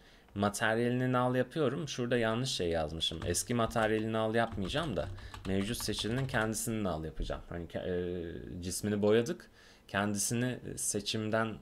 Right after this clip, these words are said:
çıkarmamışız. O yüzden şimdi, e, seçtim. Sol tıklarsam, e, adamı tekrar yürütmüyorum.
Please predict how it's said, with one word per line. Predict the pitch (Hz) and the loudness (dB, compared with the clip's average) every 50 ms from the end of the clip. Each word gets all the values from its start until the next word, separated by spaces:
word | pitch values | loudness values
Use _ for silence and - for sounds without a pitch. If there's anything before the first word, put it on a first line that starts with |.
| - | -10
çıkarmamışız. | - - - - 107 104 98 87 82 78 78 - - 131 117 101 | -10 -8 -2 0 0 0 0 0 -2 -4 -6 -6 -6 -6 -2 -2
O | 90 | -2
yüzden | 87 85 85 90 87 87 | -2 0 -2 -2 -2 -2
şimdi, | - - 92 87 80 80 80 - - - 87 87 85 90 90 87 | -4 -6 -6 -6 -6 -6 -8 -10 -8 -6 -6 -4 -4 -4 -6 -8
e, | |
seçtim. | - - - 87 85 - - - 120 127 131 - - - - - - - - | -6 -4 -4 -4 -4 -4 -6 -4 -6 -6 -6 -10 -18 -20 -20 -20 -20 -18 -14
Sol | - - 104 98 90 | -4 0 2 2 2
tıklarsam, | - - - - - 82 82 80 - 123 120 117 117 - - 92 | 0 -4 -6 -4 -4 -4 -4 -2 -2 -2 -2 -2 -4 -8 -10 -8
e, | |
adamı | 90 87 87 - - - 90 - 85 82 87 90 | -6 -4 -4 -4 -4 -4 -2 -2 -2 -2 -2 -4
tekrar | - 90 - - 95 87 85 | -6 -8 -6 -2 0 0 0
yürütmüyorum. | 85 87 90 92 87 - 85 82 80 82 98 143 196 | 0 0 -2 -2 -4 -4 -6 -6 -4 -4 -4 -6 -8